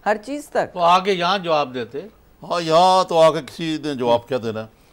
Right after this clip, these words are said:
Speaker 3: अच्छा, आ, मोहतरमा, तो ये
Speaker 1: नहीं,
Speaker 3: जो
Speaker 1: नहीं, वो पता नहीं अपनी वालदा की हेल्थ के लिए बाहर गए थे।
Speaker 3: जी हाँ,
Speaker 1: वो
Speaker 3: नहीं,
Speaker 1: गरीब क्या आएंगे वापस?
Speaker 3: हाँ, उनकी अपनी भी हेल्थ बड़ी ख़राब थी। अच्छा, इसका,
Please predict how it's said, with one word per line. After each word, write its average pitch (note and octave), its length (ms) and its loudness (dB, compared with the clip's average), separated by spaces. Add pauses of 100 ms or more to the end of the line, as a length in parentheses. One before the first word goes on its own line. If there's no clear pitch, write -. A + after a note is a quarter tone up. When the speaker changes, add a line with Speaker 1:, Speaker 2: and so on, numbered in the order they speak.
(360)
Speaker 3:
अच्छा, D#3 220 -2
आ, B2 600 0
मोहतरमा, D#3+ 400 -8
तो F#3+ 120 -8
ये E3 160 -4
Speaker 1:
नहीं, A#3+ 80 0
Speaker 3:
जो B3 60 0
Speaker 1:
नहीं, B3+ 120 0
वो A#3+ 160 2
पता A#3+ 280 -2
नहीं C4 140 -2
अपनी B3+ 260 -4
वालदा A3+ 460 4
की C4 260 -6
हेल्थ A3+ 220 -2 (120)
के B3 100 -4
लिए A#3 160 -2
बाहर G3 360 2
गए F#3 240 0
थे। F#3+ 300 -8 (420)
Speaker 3:
जी G#2+ 160 -10
हाँ, B2 120 0
Speaker 1:
वो G3+ 180 -4
Speaker 3:
नहीं, F#3 120 -6
Speaker 1:
गरीब G3 300 -4 (100)
क्या G3 180 2
आएंगे F3+ 320 -4
वापस? E3+ 480 -4
Speaker 3:
हाँ, D#3+ 180 2
उनकी F3 360 -4
अपनी G3+ 240 -6
भी G3 140 0
हेल्थ D#3 200 0
बड़ी D3 140 -4
ख़राब A2+ 240 -2
थी। - 240 -18 (580)
अच्छा, E3+ 680 -2
इसका, E3 560 -2